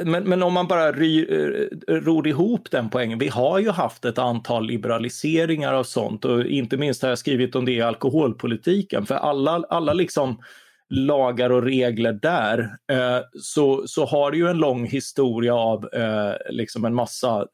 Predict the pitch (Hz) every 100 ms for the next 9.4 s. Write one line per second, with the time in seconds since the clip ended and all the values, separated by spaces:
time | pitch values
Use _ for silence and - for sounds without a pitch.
0 | 143 - 151 147 147 _ - 123 117 _
1 | - 139 143 123 139 160 120 - - 180
2 | 226 196 165 - 156 - 123 101 117 117
3 | 143 156 - 196 - 156 151 233 175 117
4 | - - 123 143 127 143 117 - - -
5 | _ _ - 180 - 208 139 147 - -
6 | 196 131 135 208 214 185 - - 185 127
7 | - 175 196 139 117 143 110 123 110 123
8 | 110 151 131 110 - - 202 - _ -
9 | - - -